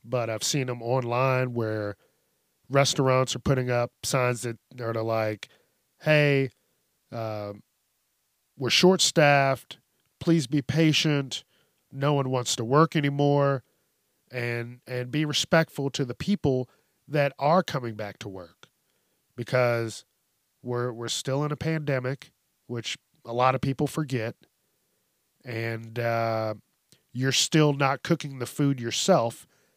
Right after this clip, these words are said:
You're getting someone else to do it. You don't have to do any fucking dishes. You don't have to wipe anything down.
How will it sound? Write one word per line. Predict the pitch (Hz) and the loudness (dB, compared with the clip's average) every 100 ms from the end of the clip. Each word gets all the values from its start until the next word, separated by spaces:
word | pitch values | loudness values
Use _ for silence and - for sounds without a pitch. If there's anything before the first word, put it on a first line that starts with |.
| _ _ _ - | _ _ _ -6
You're | 151 | 2
getting | 208 165 | 4 4
someone | - 185 156 | 4 6 6
else | 156 151 | 4 2
to | 117 | -4
do | 110 107 | -8 -8
it. | 90 - _ - | -10 -18 _ -2
You | 170 | 4
don't | 160 | 4
have | 147 | 4
to | 147 | 0
do | 143 | 0
any | 139 123 | 0 -2
fucking | - 123 - 107 | -4 -6 -6 -2
dishes. | 170 175 175 160 156 147 - _ _ _ | 2 2 2 0 0 -4 -10 _ _ _
You | 139 | -4
don't | 143 | -2
have | 127 | -2
to | 127 | -4
wipe | 117 139 143 | 2 4 4
anything | 131 123 127 107 107 | -2 -6 -8 -10 0
down. | 143 156 151 151 147 | 2 4 4 4 2